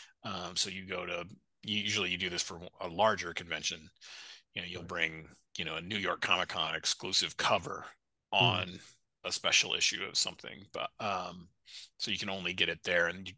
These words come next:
Speaker 1: you're trying to drive interest in people coming to your booth, and hopefully they'll pick up some other books while they're there.
Speaker 2: Right.
Speaker 1: So, and that's one of the things that a lot of publishers don't talk about,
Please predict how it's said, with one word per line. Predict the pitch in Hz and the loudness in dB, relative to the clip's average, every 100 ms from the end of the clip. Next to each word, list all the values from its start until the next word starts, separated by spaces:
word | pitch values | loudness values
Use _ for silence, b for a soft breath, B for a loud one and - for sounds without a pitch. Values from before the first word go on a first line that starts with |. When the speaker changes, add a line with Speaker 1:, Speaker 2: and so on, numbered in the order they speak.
| _ 139 | _ -8
Speaker 1:
you're | 113 | -2
trying | - 107 92 | 0 2 0
to | 85 | -2
drive | 82 92 82 82 | -2 2 2 2
interest | 92 - - - | -2 0 0 -4
in | 82 | -8
people | - - | -10 -8
coming | - 85 | -8 -8
to | 85 | -8
your | 98 | 0
booth, | 180 165 123 | 4 4 4
and | 104 | -2
hopefully | 117 90 | -4 -4
they'll | 170 | -6
pick | - - | -8 -4
up | - | -2
some | - 92 | -2 -2
other | 90 | -4
books | 87 - - | -6 -6 -6
while | - | -6
they're | - - | -8 -8
there. | - - B B B B _ | -10 -10 B B B B _
Speaker 2:
Right. | 120 90 85 | -8 -8 2
Speaker 1:
So, | - 120 113 104 110 | 4 8 6 6 2
and | 147 139 _ | 0 -2 _
that's | 180 196 226 | 8 10 8
one | 185 | 8
of | |
the | 120 | 6
things | - 123 107 | 4 0 4
that | 98 | 6
a | |
lot | 98 | 6
of | 98 | 6
publishers | 104 87 92 85 | 0 -2 -4 -4
don't | 78 | -2
talk | 104 87 | -2 -2
about, | 85 78 85 | 0 0 0